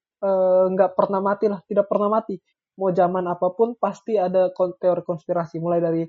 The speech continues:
teori konspirasi misalnya siapa yang bom gedung kembar W T C lah, atau misalnya teori konspirasi soal siapa yang tembak John F Kennedy. Yang baru-baru tuh,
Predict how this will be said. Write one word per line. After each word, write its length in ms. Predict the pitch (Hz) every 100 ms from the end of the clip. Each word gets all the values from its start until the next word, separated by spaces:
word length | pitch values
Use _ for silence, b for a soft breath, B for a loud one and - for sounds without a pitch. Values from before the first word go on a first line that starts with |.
| _ _ _
teori 320 | - 175 175 170
konspirasi 640 | 175 170 180 175 160 185 175
misalnya 720 | 165 165 160 175 180 175 175 _ _
siapa 320 | - 185 185
yang 240 | 185 185 180
bom 160 | 180 175
gedung 240 | 170 170 165
kembar 400 | 170 165 160 160
W 160 | 160
T 160 | 202 208
C 160 | -
lah, 320 | 226 226 220 -
atau 320 | - - 170
misalnya 880 | 170 165 - 156 160 170 175 170 170 _ _ _ _ _ -
teori 560 | 175 170 170 170 170 165
konspirasi 720 | 180 175 - 175 170 170 180
soal 320 | 180 170 170
siapa 320 | 214 196 208
yang 80 | 196
tembak 320 | 190 180 180 180
John 160 | 185 175
F 80 | 175
Kennedy. 720 | 185 175 185 208 190 208 214 - _ 202
Yang 120 | 190
baru-baru 340 | 196 190 202 202
tuh, 140 | 254